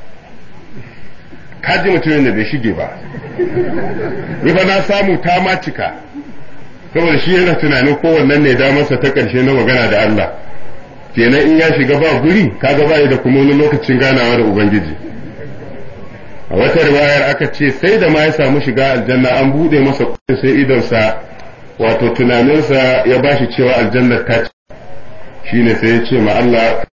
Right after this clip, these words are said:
"إليه أنها ملأ"، فيقول، "يا وجدتها ملأ"، na same ta a cike. فيقول، sai Allah ya ce masa, "اذهب." Ala, a kofar aljanna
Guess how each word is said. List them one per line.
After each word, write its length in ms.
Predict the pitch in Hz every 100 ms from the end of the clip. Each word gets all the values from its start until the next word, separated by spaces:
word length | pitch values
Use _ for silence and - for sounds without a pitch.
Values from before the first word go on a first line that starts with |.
| _ -
"إليه 400 | 107 110 98 110
أنها 340 | 117 110 107
ملأ"، 480 | 104 127 147 151 - -
فيقول، 420 | 117 - 123 110
"يا 160 | 110 110 - 101
وجدتها 640 | 107 110 117 110 107 104
ملأ"، 400 | 117 127 127 123
na 120 | 123 127
same 260 | 113 117 117
ta 100 | 104
a 60 | 101
cike. 380 | 101 143 147 - - - - - -
فيقول، 460 | - - 135 120
sai 140 | 107 120
Allah 220 | 120 113
ya 60 | 101
ce 120 | - 110
masa, 260 | 110 117 113
"اذهب." 480 | 143 131 113 107 120 - - - - - - - - - - - - - - -
Ala, 260 | 147 139 - - - - - - - - -
a 120 | 151 151
kofar 480 | - 196 190 180 160
aljanna 920 | 143 127 113 160 170 165 156 160 156